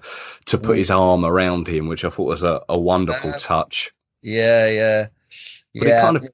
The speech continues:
Speaker 1: kind of
Speaker 2: it's
Speaker 1: made him really, I think, last year and, uh,
Speaker 2: Mm.
Speaker 1: uh, after that miss.
Speaker 2: Yeah, I think so. I think you could, you could see,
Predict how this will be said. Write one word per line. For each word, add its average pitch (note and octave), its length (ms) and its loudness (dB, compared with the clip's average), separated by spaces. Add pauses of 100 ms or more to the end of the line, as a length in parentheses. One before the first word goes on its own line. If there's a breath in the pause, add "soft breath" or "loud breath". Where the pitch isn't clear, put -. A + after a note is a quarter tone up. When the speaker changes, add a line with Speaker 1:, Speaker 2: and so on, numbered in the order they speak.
Speaker 1:
kind F#3+ 180 0
of C#3 100 -2
Speaker 2:
it's C3+ 80 2
Speaker 1:
made C#3 340 2
him E2 380 -2
really, E2 300 -2
I D2+ 60 -2
think, - 260 -8
last E2 420 -6
year D#2 340 0
and, D2+ 220 -8 (540)
uh, - 60 -4 (160)
Speaker 2:
Mm. D#3 80 -12
Speaker 1:
uh, D#2 320 0
after E2 280 -4
that D2+ 200 -2
miss. - 480 -4 (560)
Speaker 2:
Yeah, A3+ 320 2
I - 20 4
think A#3 240 -2
so. C3 280 4 (420 loud breath)
I - 40 -10
think E3+ 240 -2
you E3 100 -2
could, D#3 240 -4
you C#3 120 -10
could C#3 180 -8
see, C#3 480 0